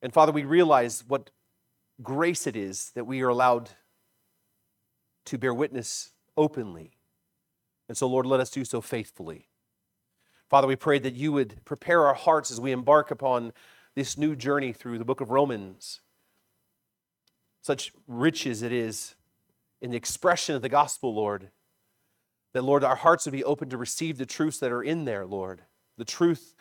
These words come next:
about who you are, the truth about who we are, and the truth about what you've done for us in spite of who we are.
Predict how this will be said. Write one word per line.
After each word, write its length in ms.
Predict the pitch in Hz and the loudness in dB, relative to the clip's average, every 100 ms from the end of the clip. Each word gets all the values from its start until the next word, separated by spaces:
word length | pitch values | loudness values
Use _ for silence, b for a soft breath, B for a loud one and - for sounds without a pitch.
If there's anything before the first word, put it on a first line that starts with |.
| B B | B B
about 180 | 123 135 | -2 0
who 160 | 143 175 | 0 -4
you 240 | 165 151 | -2 4
are, 300 | 160 151 127 | 8 8 6
the 120 | 120 | -2
truth 300 | 113 185 175 | -4 -4 -2
about 280 | 139 160 139 | 0 2 2
who 100 | 165 | -2
we 280 | 147 185 185 | -4 0 6
are, 380 | 143 117 110 - B B | 8 6 4 -4 B B
and 80 | 139 | -8
the 60 | 131 | -4
truth 460 | - 180 - - _ b b b | 2 2 0 -8 _ b b b
about 160 | - 143 | 2 2
what 100 | 147 | 2
you've 140 | 139 | -2
done 220 | 139 175 165 | 2 2 4
for 120 | 139 | 0
us 160 | 123 | 0
in 80 | 123 | -4
spite 380 | - - 262 226 | -6 2 4 4
of 80 | 110 | -2
who 140 | 117 | -8
we 160 | 101 90 | -6 -4
are. 340 | 90 87 92 | -6 -6 -14